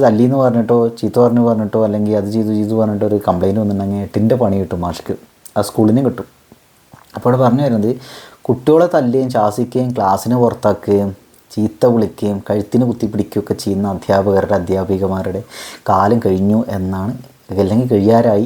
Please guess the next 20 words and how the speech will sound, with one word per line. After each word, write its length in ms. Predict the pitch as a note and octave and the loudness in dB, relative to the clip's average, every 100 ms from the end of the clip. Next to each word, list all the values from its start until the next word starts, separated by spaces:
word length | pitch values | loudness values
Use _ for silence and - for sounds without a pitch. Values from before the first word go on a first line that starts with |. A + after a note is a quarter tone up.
| - G#2 | -4 -6
അവർക്ക് 220 | A2 B2+ | -6 -2
വംശനാശം 460 | G#2+ G#2 B2 C3 D3 B2+ | -2 2 2 0 0 0
സംഭവിക്കാറായി 540 | G#2 G#2 A2+ G2+ G2+ | 0 0 0 0 0
ഞങ്ങളുടെ 300 | G2 F#2+ G2 F#2 | 0 -2 -2 -4
അധ്യാപകർക്കും 680 | - F#2+ F#2+ F#2+ F#2 G2+ | -4 -4 -2 -2 -2 -8
സ്കൂളുകൾക്കും 520 | - F#2+ F#2+ F#2 - G#2 - - - | -6 -2 0 -2 -4 -6 -8 -10 0
ആ 20 | G#2+ A#2+ | 0 0
സിസ്റ്റത്തിനും 500 | - - B2+ C3+ B2+ G#2+ | -4 -2 0 2 2 2
എന്നാണ് 240 | G2+ G#2+ A2 | -2 -2 0
എനിക്കൊരു 440 | G#2 A2 - D3 A2+ | 2 0 2 0 0
അഭിപ്രായമുള്ളത്. 640 | F2 - G2+ F#2+ F2+ D#2+ - - - - - - B2+ | -2 -4 0 0 0 -6 -10 -18 -20 -20 -20 -4 0
അപ്പോൾ 140 | F3+ | 4
പലരും 240 | G3 F3 E3+ | 4 4 4
പറയുന്നത്, 240 | D3+ C#3+ B2+ | 2 2 2
ഇപ്പോൾ 140 | D3+ D3+ | 4 6
ഈ 20 | E3 | 6
വീഡിയോന് 380 | D3+ C#3+ C#3+ C#3+ B2+ | 4 2 0 0 2
താഴെ 300 | B2+ B2 B2 B2 B2+ | 2 4 2 0 0
കമൻറ്റ് 360 | A#2+ A#2+ B2 B2+ | 0 2 2 0
ചെയ്ത 220 | B2+ A#2+ | 0 2